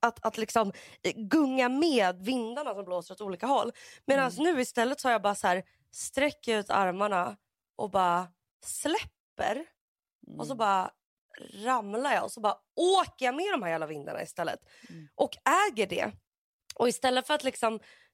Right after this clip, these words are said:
Speaker 1: Ja, men jag ka-, ka-, jag har väl, har väl skämts mycket. Jag kanske inte har velat säga att så här,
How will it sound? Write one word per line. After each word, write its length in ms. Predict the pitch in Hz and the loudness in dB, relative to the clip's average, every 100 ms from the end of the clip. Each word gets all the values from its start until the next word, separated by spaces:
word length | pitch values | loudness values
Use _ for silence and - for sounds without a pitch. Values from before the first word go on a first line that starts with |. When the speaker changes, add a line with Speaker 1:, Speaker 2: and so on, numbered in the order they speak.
| _ - | _ -2
Speaker 1:
Ja, 80 | |
men 120 | 285 302 | 0 2
jag 140 | 302 - - | 2 0 -6
ka-, 200 | 294 269 | -4 -2
ka-, 160 | 311 285 | 0 2
jag 80 | 285 285 | 2 2
har 80 | 285 | 0
väl, 160 | 285 - | -2 0
har 140 | 262 | 0
väl 120 | 262 | -2
skämts 540 | - 196 233 339 - 320 | -2 0 2 2 0 0
mycket. 340 | 339 - 269 | 0 0 0
Jag 100 | 254 | 2
kanske 220 | 240 226 | 2 0
inte 140 | 233 226 | 0 0
har 80 | 208 | 2
velat 280 | 214 202 | 0 0
säga 400 | - 233 202 220 | -4 -6 -2 -2
att 100 | 294 | -2
så 100 | - | 0
här, 120 | 208 | 2